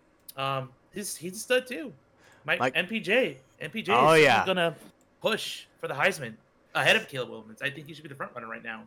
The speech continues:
Speaker 2: Yeah, and we'll talk about Williams in a second. Yeah, no, Michael Penix Junior and Bo Nix, both of those two just showed why they're the cl-, they're the, they're the class of the,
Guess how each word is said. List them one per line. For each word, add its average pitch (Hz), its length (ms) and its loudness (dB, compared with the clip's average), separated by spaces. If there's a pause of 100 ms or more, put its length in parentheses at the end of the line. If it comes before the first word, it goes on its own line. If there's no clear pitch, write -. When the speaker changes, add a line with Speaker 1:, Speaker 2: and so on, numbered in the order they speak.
(160)
Speaker 2:
Yeah, 143 480 4
and 143 120 4
we'll 180 100 6
talk 170 260 4
about 156 260 6
Williams 160 260 4
in 147 80 -6
a 127 60 -6
second. 147 380 -2
Yeah, 185 160 4
no, 175 160 4
Michael 170 400 2
Penix 185 480 0
Junior 175 440 4
and 139 160 -2
Bo 170 200 6
Nix, 160 360 2
both 233 320 6
of 185 80 0
those 175 260 4
two 156 340 2
just 135 380 0 (460)
showed 269 360 6
why 240 220 6
they're 220 140 4
the 180 120 2
cl-, 165 280 4
they're 165 280 6
the, 160 200 2
they're 175 100 8
the 165 80 6
class - 800 0
of 127 260 -2
the, 123 300 0